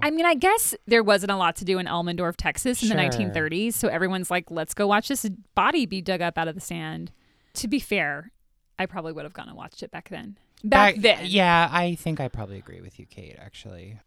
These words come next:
Speaker 1: Finally, on October fourteenth, Minnie's body was found. She was buried so deep in the sand, which was really cold,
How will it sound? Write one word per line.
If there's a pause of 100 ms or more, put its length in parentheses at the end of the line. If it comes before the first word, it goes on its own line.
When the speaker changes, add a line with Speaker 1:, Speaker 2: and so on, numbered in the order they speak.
(120)
Speaker 1:
Finally,
on
October
fourteenth, (320)
Minnie's
body
was
found. (480)
She
was
buried (120)
so
deep
in
the
sand,
which
was
really
cold,